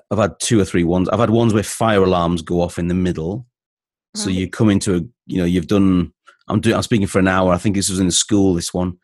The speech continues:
Speaker 1: And about thirty-five minutes in, the fire alarm goes off and we all have to leave and go outside.
Speaker 2: Oh, no.
Speaker 1: And then, and then, so then it's like, then when they bring them back in, and then I only had, like, three minutes,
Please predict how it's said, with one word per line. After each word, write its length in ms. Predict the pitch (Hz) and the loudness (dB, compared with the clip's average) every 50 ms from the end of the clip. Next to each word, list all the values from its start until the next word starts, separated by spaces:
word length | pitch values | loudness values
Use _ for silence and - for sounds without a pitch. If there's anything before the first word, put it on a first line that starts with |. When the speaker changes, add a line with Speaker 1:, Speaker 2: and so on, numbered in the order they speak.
| _ _ _ _ _ _ _ _ _ - | _ _ _ _ _ _ _ _ _ -2
Speaker 1:
And 100 | 95 92 | 0 0
about 480 | 87 85 - - 120 113 107 95 - | 0 0 0 0 0 2 0 0 -2
thirty-five 600 | - - - 113 98 80 87 - - 101 104 92 80 | -4 -2 2 2 2 2 2 0 0 0 0 0 0
minutes 300 | 95 92 85 73 - - | -2 -2 -2 -4 -6 -6
in, 260 | - 87 90 87 87 | -4 -2 0 0 0
the 80 | 78 | -2
fire 340 | - - - 113 107 101 92 | -4 -4 -2 0 2 2 2
alarm 280 | 92 90 87 85 90 90 | 2 2 2 0 0 -2
goes 240 | 82 85 85 80 85 | 0 -2 -2 0 0
off 200 | 85 85 - - | -2 -2 -4 -6
and 140 | - 85 | -6 -2
we 80 | 92 92 | -2 0
all 120 | 92 90 90 87 | 0 0 0 -2
have 80 | 87 | -2
to 220 | - 90 82 71 - | -4 -8 -8 -8 -8
leave 380 | 73 82 87 87 85 85 85 78 | -6 -4 -2 -2 -2 -2 -2 -4
and 100 | 87 85 | -4 -4
go 120 | 85 85 | -2 -4
outside. 560 | 85 80 - - - 90 82 - 82 92 - - _ _ _ _ _ | -4 -4 -6 -6 -6 -6 -6 -6 -8 -10 -12 -18 _ _ _ _ _
Speaker 2:
Oh, 200 | 240 220 214 214 | -16 -14 -14 -12
no. 640 | 208 214 214 220 226 233 233 226 220 208 196 185 190 185 _ _ _ _ _ _ _ _ _ _ _ _ - | -12 -12 -12 -12 -12 -12 -14 -14 -14 -16 -16 -18 -20 -20 _ _ _ _ _ _ _ _ _ _ _ _ -6
Speaker 1:
And 100 | 95 92 | -4 -2
then, 220 | 90 90 90 87 | -2 0 0 -2
and 200 | - - 80 85 87 | -2 -2 -2 0 0
then, 160 | 87 85 82 | 0 0 -2
so 160 | - - 107 92 | -2 -2 -2 0
then 220 | 80 101 95 95 | 0 0 2 2
it's 140 | 90 85 - | 0 0 -2
like, 320 | 95 87 85 82 - - - _ _ _ _ | -2 -2 -2 -2 -6 -10 -20 _ _ _ _
then 320 | - 98 117 107 104 101 | -6 -2 0 0 2 2
when 220 | 104 107 104 98 - - | 2 2 2 0 -2 -4
they 180 | - 104 101 95 | -2 0 0 0
bring 300 | 82 - 113 120 120 117 | 2 2 2 4 4 4
them 120 | 110 101 | 4 4
back 240 | 85 101 - - - | 2 0 -2 0 0
in, 220 | 110 104 98 87 80 | 0 2 2 2 0
and 200 | - - 92 92 | 0 -2 -2 0
then 100 | 92 92 | 0 0
I 100 | 90 92 | 0 0
only 220 | 92 95 98 92 | 0 0 0 0
had, 200 | 87 92 90 78 | 0 -2 -4 -2
like, 180 | 87 87 85 82 | -2 -4 -4 -6
three 380 | - - - - 95 92 90 90 | -10 -14 -8 -4 -2 0 0 0
minutes, 500 | 90 90 90 82 - - - - - | 0 0 -2 -2 -4 -8 -12 -12 -12